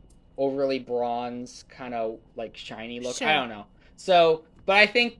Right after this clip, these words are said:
Speaker 1: like, they definitely were, it was an interesting choice. I mean, it was, uh, probably in the book, too, but, like, that they're bigger, right? 'Cause, like, we've had a lot of werewolf, um,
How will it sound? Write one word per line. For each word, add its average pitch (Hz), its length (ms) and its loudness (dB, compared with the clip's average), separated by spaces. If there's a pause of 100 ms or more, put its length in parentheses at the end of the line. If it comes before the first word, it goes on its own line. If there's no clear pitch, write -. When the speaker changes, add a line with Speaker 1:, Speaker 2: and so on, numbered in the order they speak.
(140)
Speaker 1:
like, 143 440 2
they 170 200 0
definitely 180 600 -2
were, 151 600 0
it 165 80 4
was 156 160 -2
an 151 80 -4
interesting 156 380 -8
choice. 139 420 -2
I 131 80 -6
mean, 127 260 -8 (300)
it 143 100 -8
was, 123 240 -6
uh, 113 200 -10
probably 127 220 -4
in 110 40 -8
the 107 80 -12
book, 104 240 -14
too, 107 240 -12
but, 120 80 -6
like, 120 280 -8
that 160 120 -6
they're 147 300 2 (320)
bigger, 131 480 2
right? 120 280 -6
'Cause, 143 140 -8
like, 143 160 -2
we've 170 140 -8
had 151 100 0
a 143 40 -6
lot 139 120 2
of 127 80 0
werewolf, 123 560 -4 (480)
um, 110 500 -10